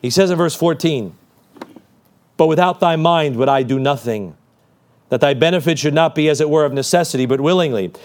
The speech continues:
For perhaps he therefore departed for a season, that thou shouldest receive him forever. Not now as a servant, but above a servant, a brother beloved, specially to me. But how much more unto thee, both in the flesh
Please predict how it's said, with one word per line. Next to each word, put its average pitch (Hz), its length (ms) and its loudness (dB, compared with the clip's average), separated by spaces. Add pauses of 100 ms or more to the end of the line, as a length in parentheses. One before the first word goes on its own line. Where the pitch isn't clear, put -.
(120)
For 196 160 2
perhaps 220 520 0
he 302 120 2
therefore 269 400 0
departed 247 540 0
for 247 160 2
a 220 80 2
season, 120 580 -2 (600)
that 151 100 2
thou 196 160 4
shouldest 196 340 0
receive 180 380 0
him 139 140 -2
forever. 113 480 -4 (920)
Not 247 320 0
now 277 280 2
as 208 80 -2
a 226 80 -2
servant, 170 480 0
but 156 120 2
above 143 280 2
a 151 80 -2
servant, 131 400 -2
a 127 40 -2
brother 120 340 0
beloved, 117 560 -2
specially 143 500 -2
to - 120 -8
me. 120 280 -6 (260)
But 110 120 -4
how 160 160 0
much 202 220 -2
more 156 220 -2
unto 127 220 -4
thee, 147 280 -4 (180)
both 151 200 2
in 139 80 0
the 120 100 0
flesh 214 400 0